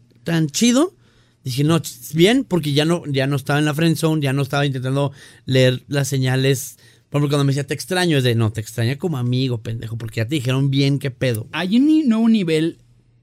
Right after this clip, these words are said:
Speaker 2: que es muy posmo, muy, muy posmoderno, que es, ah, vamos a meternos en territorios turbios. La amistad con la que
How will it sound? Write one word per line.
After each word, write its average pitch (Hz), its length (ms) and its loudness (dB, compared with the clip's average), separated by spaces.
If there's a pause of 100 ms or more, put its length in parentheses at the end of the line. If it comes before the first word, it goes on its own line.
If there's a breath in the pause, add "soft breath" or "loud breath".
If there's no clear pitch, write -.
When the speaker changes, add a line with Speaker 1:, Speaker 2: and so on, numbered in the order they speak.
(200)
Speaker 2:
que 131 360 -6
es 143 220 -6
muy 160 200 2
posmo, 151 640 -2
muy, 147 260 2
muy 160 160 2
posmoderno, 147 600 -2 (480 soft breath)
que 170 220 4
es, - 180 -2 (640)
ah, 170 420 -4 (180)
vamos 165 260 -4
a 143 40 -4
meternos 117 260 -4
en 113 80 -8
territorios 107 400 -6
turbios. 98 420 -8 (800)
La 175 340 2
amistad 180 580 2 (340)
con 160 200 4
la 147 160 2
que 131 440 0